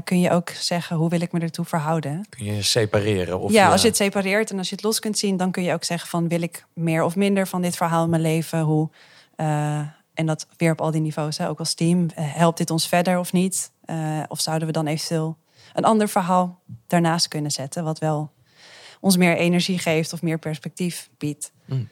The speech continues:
Speaker 2: interessante gedachte.
Speaker 1: Ja.
Speaker 2: Dus je bent niet een verhaal, je hebt een verhaal.
Speaker 1: Ja.
Speaker 2: Zodat
Speaker 1: Ja.
Speaker 2: je vervolgens een beetje ervan kunt losweken en dan kunt kijken
Speaker 1: Ja.
Speaker 2: van, eh, "Nou, willen we iets van dat verhaal behouden?
Speaker 1: Ja.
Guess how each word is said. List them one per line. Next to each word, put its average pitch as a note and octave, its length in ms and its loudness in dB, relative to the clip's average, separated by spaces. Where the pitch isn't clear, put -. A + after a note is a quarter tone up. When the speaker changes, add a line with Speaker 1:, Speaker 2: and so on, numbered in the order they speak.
Speaker 2:
interessante A2+ 560 -4
gedachte. A2 500 -4
Speaker 1:
Ja. G3+ 240 0
Speaker 2:
Dus G#2+ 140 -4
je B2 100 0
bent C3+ 280 2
niet D3+ 200 0
een A#2 120 -8
verhaal, A2+ 600 -4
je A2 100 0
hebt G2+ 320 0
een G2 100 -2
verhaal. F2+ 440 -4
Speaker 1:
Ja. G#3+ 220 2
Speaker 2:
Zodat - 340 -4
Speaker 1:
Ja. A2+ 80 -2
Speaker 2:
je G#2+ 80 0
vervolgens - 480 -2
een A2+ 80 0
beetje G#2+ 300 2
ervan G#2+ 340 -2
kunt G2+ 280 -4
losweken G#2 600 2
en G#2+ 80 -4
dan G#2 160 0
kunt G#2+ 180 -4
kijken G#2 360 -2
Speaker 1:
Ja. - 60 4
Speaker 2:
van, G2+ 300 0
eh, F#2+ 160 -2
"Nou, A2+ 160 2
willen G2+ 220 0
we G2 100 0
iets - 160 -4
van G#2 180 -2
dat G2+ 180 0
verhaal G2+ 340 0
behouden? G#2 480 0
Speaker 1:
Ja. - 140 4